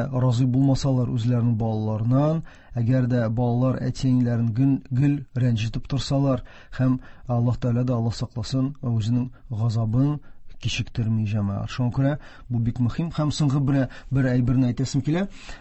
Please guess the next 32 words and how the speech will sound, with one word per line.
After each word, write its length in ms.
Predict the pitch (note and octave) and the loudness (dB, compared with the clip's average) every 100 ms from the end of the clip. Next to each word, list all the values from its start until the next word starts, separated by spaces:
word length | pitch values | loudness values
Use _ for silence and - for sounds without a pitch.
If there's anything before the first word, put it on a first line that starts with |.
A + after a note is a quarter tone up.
| - | 0
Э, 220 | B2+ B2 | 2 2
бер 260 | A2 C#3 B2 | 2 2 4
көнне 260 | C#3 C#3+ C#3 | 4 4 4
менә 220 | C3 C3 | 4 4
шулай, 300 | - C#3 C3 - - - | 2 2 0 -2 -14 -6
э, 500 | B2+ B2 B2 A#2+ A2+ - - - C#3 | 0 2 2 2 0 -2 -6 -4 0
инде 200 | B2+ B2 | 2 2
бер 220 | A#2+ B2+ | 2 0
авылда 520 | - B2 A#2+ C#3 C#3 D3+ | -2 -2 0 0 0 -2
бер 260 | B2 A#2+ A#2 | -2 0 0
әби 240 | A#2 C3 C3+ | 0 2 2
яши, 380 | B2 E3 E3+ F#3+ - - | 2 -2 -4 -6 -18 -10
э, 380 | A#2+ A#2+ A#2+ A#2 B2 - | -4 -2 0 -2 -4 -8
бер 300 | D3 A#2+ A#2+ A#2 | -4 -2 0 0
әби 180 | B2 B2 | 0 0
яши 240 | A#2+ - | -2 -2
дә, 260 | D3 D3 - - | -2 -4 -6 -6
гел 380 | A#2 A#2 C3 C3 | -4 0 0 0
аның 300 | A#2 A#2 A#2 | 0 2 2
инде, 220 | A#2 A#2 | 0 -2
э, 140 | - | -4
үзе 500 | B2 A#2 A2+ B2 A#2+ | -4 -2 -2 -2 0
генә 240 | B2+ B2+ A#2 | 2 2 2
яшәгәч, 420 | A#2 B2 C#3 - - - - - | -2 -2 -2 -4 -14 -20 -14 -4
э, 420 | A#2+ A#2 A#2 A#2+ | 0 0 0 0
бер 220 | A#2 B2+ | 2 2
вакыт, 400 | B2+ A#2+ D3+ - | 2 0 -4 -6
э, 360 | D#3 C3+ A#2+ A#2 | -6 -2 0 2
малае 400 | A#2+ A#2+ A#2+ C3 | 2 2 2 2
кайтып 360 | - A#2 B2 - | 0 -4 -4 -2
килә 360 | B2 C#3 C#3+ - | 0 0 -2 -6
шәһәрдән, 720 | - B2 A#2 A2 B2 D3 D3+ | -4 0 0 0 0 0 -2